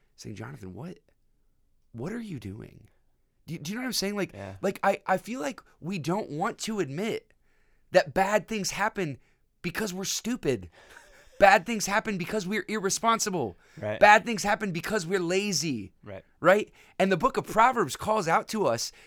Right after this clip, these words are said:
Speaker 1: and says, "Hey, do you want a good life? Be responsible, be engaged, be careful, be disciplined." <laughs> You know what I'm saying? It's not that bad things don't still happen to people that are engaged, careful, disciplined,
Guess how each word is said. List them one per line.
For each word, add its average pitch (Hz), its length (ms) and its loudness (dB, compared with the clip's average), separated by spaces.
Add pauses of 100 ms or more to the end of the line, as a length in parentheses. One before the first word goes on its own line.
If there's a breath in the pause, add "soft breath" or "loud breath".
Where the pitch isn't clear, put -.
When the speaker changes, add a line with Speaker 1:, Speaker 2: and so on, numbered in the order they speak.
(120)
Speaker 1:
and - 100 -2
says, 165 300 0
"Hey, 208 340 4 (920)
do 135 120 -4
you 208 80 -2
want 214 160 4
a 226 40 0
good 220 160 -2
life? 175 500 2 (540)
Be 247 180 4
responsible, 220 800 2 (240 soft breath)
be 254 200 4
engaged, 180 600 0 (300 soft breath)
be 220 220 2
careful, 156 580 2 (220 soft breath)
be 247 180 4
disciplined." 139 840 0
<laughs> 196 60 -10
You 339 80 8
know 302 120 12
what - 20 6
I'm 311 120 4
saying? 220 360 -2 (300 loud breath)
It's 214 160 4
not 269 160 4
that 196 140 2
bad 202 260 6
things 202 180 -4
don't 202 240 -2 (140)
still 220 360 2
happen 170 360 0
to 151 80 0
people 165 320 -6
that 147 100 0
are 135 120 0
engaged, 135 600 -4
careful, 139 400 -4
disciplined, 120 580 -8